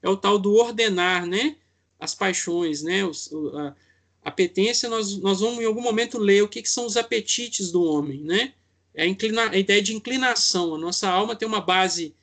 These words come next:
sensitiva que é muito forte, e ela ficou muito desgovernada com o pecado original,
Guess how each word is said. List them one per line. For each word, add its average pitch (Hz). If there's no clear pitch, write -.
sensitiva 190
que 240
é 226
muito 220
forte, 214
e 220
ela 220
ficou 233
muito 226
desgovernada 233
com 208
o 196
pecado 180
original, 180